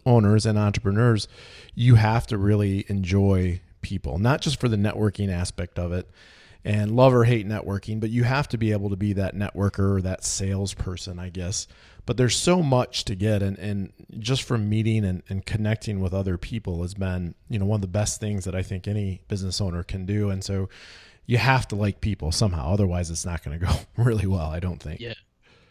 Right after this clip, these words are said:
Speaker 2: Well, and, you know, I, I think an important thing here, so there's this, like, I think trend, you know, especially over the last couple of years, uh, with the online and, and all of that,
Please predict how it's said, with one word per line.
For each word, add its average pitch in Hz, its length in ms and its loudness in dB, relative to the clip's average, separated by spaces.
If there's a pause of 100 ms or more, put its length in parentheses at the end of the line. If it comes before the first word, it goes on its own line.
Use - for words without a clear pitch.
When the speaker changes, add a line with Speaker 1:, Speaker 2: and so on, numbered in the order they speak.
(300)
Speaker 2:
Well, 156 160 -4
and, 160 180 -4
you 156 60 -2
know, 143 100 -2
I, - 140 -4
I 151 80 -8
think 190 180 -2
an 175 60 0
important 131 340 -4
thing 113 160 -6
here, 120 240 -4
so 117 180 -2
there's 131 220 4
this, 135 320 0
like, 113 380 -2
I - 60 -6
think 202 200 2
trend, 113 580 -2
you 113 140 -4
know, 110 60 0
especially 135 340 2
over 123 80 4
the 110 60 2
last 107 180 2
couple 104 200 -4
of 98 40 -6
years, 98 240 -4
uh, 92 180 -4
with 107 140 -4
the 101 380 0 (160)
online 113 600 0
and, 101 140 -4
and 107 220 -4
all 107 160 -2
of 101 100 -6
that, 104 320 -2